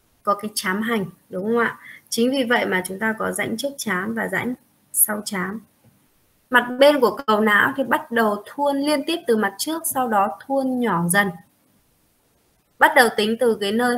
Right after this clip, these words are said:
phát sinh ra của dây thần kinh sọ số năm. Thuôn nhỏ dần để hình thành nên cuống tiểu não giữa. Còn lại mặt bên của trung não thì chúng ta vẫn nhìn thấy cái gì đây ạ?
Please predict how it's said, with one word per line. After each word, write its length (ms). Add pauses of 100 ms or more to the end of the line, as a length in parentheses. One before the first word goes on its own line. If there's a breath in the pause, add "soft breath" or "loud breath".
phát 180
sinh 200
ra 140
của 160
dây 160
thần 200
kinh 140
sọ 180
số 160
năm. 240 (720 loud breath)
Thuôn 320
nhỏ 240
dần 200
để 100
hình 220
thành 240
nên 220
cuống 300
tiểu 160
não 240
giữa. 260 (920)
Còn 120
lại 180
mặt 240
bên 280
của 140
trung 200
não 280
thì 120
chúng 160
ta 140
vẫn 200
nhìn 160
thấy 200
cái 100
gì 160
đây 120
ạ? 260